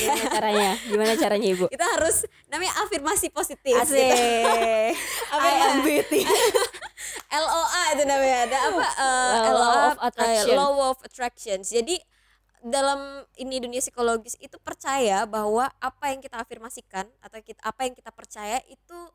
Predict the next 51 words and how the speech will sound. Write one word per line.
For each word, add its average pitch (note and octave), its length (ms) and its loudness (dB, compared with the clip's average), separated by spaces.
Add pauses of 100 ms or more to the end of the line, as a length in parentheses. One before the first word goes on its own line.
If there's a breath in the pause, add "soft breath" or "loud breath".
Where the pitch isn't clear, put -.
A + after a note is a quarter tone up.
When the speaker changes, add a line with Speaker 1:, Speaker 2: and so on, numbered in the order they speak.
(240)
Speaker 2:
bisa G#3+ 320 -12
Speaker 1:
Akan A3+ 160 -12
Speaker 2:
kejadian A3+ 240 -4 (160)
Speaker 1:
terjadi. A3+ 160 -12
Speaker 2:
gitu, F3+ 160 -10
Speaker 1:
Mm-mm. F#3 80 -16
Speaker 2:
bisa G#3 140 -10
kejadian. G3+ 520 -14
Jadi G3 140 -10
Speaker 1:
Dan A#3+ 140 2
itu D4 100 0
Speaker 2:
kita G4 160 2
Speaker 1:
banyak C#4+ 240 4
loh D#4+ 160 0
yang C4 100 2
udah A#3+ 140 2
ngebuktiin A3 480 -2
ya C#4 80 0
Speaker 2:
Nah, E4 80 4
Speaker 1:
nggak A3+ 140 2
Speaker 2:
itu C#4 100 -2
Speaker 1:
sih, G4+ 60 0
Ma? - 20 2
Speaker 2:
banyak F4+ 240 0
yang E4 160 -2
ngebuktiin. D4 400 -8
Jadi D4 160 2
kalau B3+ 160 -2
misalnya C4 240 -6
kita C4+ 160 -12
seuzon A3+ 460 -4
terus A3+ 200 -12
nih, F#3 220 -16
jadi G3+ 180 -8
kayak F3+ 200 -8
kita A3 140 -14
bilang G#3+ 300 0
kayak, G3 380 -6
"Eh, - 80 -20
kayaknya C4+ 400 -18
aku D4 320 -20
jelek," B3 400 -12
atau, - 240 -20
"Aku A#3+ 220 -14 (180)
nggak A3+ 240 -6
bisa A#3+ 240 -18
nih, D4 240 -14
aku B3+ 160 -16
nggak G#3 80 -18
bisa G#3+ 160 -18
kesini." A3+ 320 -20